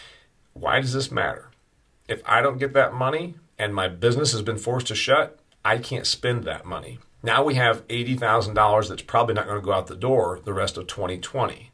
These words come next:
What does that do to the economy? That means that everybody that used to rely on me being their customer to give them revenue can't. These things go on and on and on. Other monies that are not forgiven that still happen. When you're a small business person,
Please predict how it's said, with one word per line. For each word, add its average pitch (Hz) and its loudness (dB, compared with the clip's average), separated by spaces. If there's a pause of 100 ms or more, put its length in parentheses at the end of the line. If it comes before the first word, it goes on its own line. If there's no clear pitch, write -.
What 107 -2
does 104 0
that 113 0
do 120 -2
to 123 -2
the 127 -4
economy? 139 0 (240)
That - -12
means 107 -6
that - -6
everybody 123 2
that 123 -2 (120)
used 117 -2
to 139 -6
rely 123 4
on 113 4
me 139 -2
being 110 -4
their 120 -2
customer 139 0 (420)
to 104 -10
give 107 -4
them 123 0
revenue 147 4 (460)
can't. - -6 (1500)
These 123 0
things 139 0
go 131 2
on 120 6
and 117 2
on 117 4
and 123 0
on. 135 2
Other 233 4
monies 131 0
that 120 -2
are 110 2
not 110 4
forgiven 107 0
that 117 2
still 123 4
happen. 135 0
When 104 -6
you're 143 2
a 131 2
small 139 6
business 208 4
person, 113 0